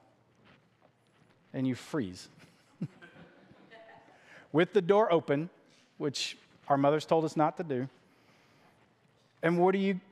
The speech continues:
what do you want? What are you gonna eat? There's fruit, and there's leftovers, and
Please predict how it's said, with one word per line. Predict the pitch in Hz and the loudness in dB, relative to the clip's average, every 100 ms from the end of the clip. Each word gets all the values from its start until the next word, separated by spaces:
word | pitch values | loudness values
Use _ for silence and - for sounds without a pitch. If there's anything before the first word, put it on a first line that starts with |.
| _ _ | _ _
what | - 196 | -2 0
do | 233 | 2
you | 226 | 2
want? | 294 285 - - _ _ _ _ _ _ _ _ _ _ _ _ _ _ _ - | 0 -2 -12 -20 _ _ _ _ _ _ _ _ _ _ _ _ _ _ _ -10
What | 151 | -6
are | 190 | -4
you | 208 | -2
gonna | 202 | 0
eat? | 202 247 - - _ _ _ _ _ _ _ _ _ _ _ _ _ _ _ _ | 0 -2 -6 -16 _ _ _ _ _ _ _ _ _ _ _ _ _ _ _ _
There's | 143 131 - - - - _ - | -8 -6 -6 -8 -12 -18 _ -20
fruit, | - 147 165 196 - - _ - | -4 0 2 0 -6 -20 _ -14
and | 131 127 120 | -8 -6 -6
there's | 117 113 - - _ _ _ _ | -6 -8 -14 -20 _ _ _ _
leftovers, | - 127 151 - 185 180 180 180 175 143 | -4 0 0 0 0 0 0 0 -2 -4
and | 117 110 110 | -6 -8 -10